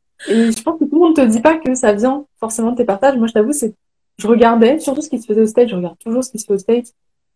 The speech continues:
Et ils étaient sur TikTok, et j'étais, mais qu'est-ce qu'ils font sur TikTok, en fait ? <laughs> C'est bizarre. C'est quoi le... c'est quoi la cible ? C'est quoi la stratégie ? Et en fait, tu te dis, mais en fait, c'est juste fun, quoi. C'est juste pas chiant. Et c'est ça qui marche.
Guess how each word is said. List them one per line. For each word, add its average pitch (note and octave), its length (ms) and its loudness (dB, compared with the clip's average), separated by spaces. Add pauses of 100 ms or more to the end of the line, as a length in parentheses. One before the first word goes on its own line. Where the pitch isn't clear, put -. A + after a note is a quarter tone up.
(140)
Et G#3+ 100 2
ils G3+ 140 2
étaient G3+ 140 -2
sur F3+ 180 -8
TikTok, C#4+ 480 0
et G3 60 -4
j'étais, F#3 220 -12
mais E3 120 -20 (300)
qu'est-ce G4 180 -8
qu'ils A3+ 100 -18
font A4+ 280 -2
sur - 120 -14
TikTok, - 400 -2
en A4+ 160 0
fait ? F#4+ 40 4
<laughs> - 200 -16
C'est G4 120 4 (120)
bizarre. F#4+ 380 2
C'est F4 120 -2
quoi F#4 180 0
le... D#4 260 2 (600)
c'est C4 140 -6
quoi E4+ 120 2
la C#4+ 160 6
cible ? D#4+ 280 -6
C'est C4+ 120 -6
quoi D#4 140 2
la C#4+ 60 6
stratégie ? C#4+ 680 -2
Et G3+ 80 0
en G#3 140 -4
fait, F#4 180 -4
tu - 140 -20
te G#3 60 -20
dis, A#3+ 80 -20
mais A3+ 80 -2
en G3 80 -4
fait, F#4 180 -6
c'est F#3 180 -6
juste C4 420 -10
fun, B3+ 360 0
quoi. D3+ 140 -16 (360)
C'est G#3 240 -4
juste D#4+ 380 0
pas B3+ 160 -2
chiant. G3+ 440 -6 (380)
Et G#3+ 60 0
c'est G#3+ 160 -2
ça D#4+ 180 0
qui D#4+ 220 -8
marche. F4+ 360 -8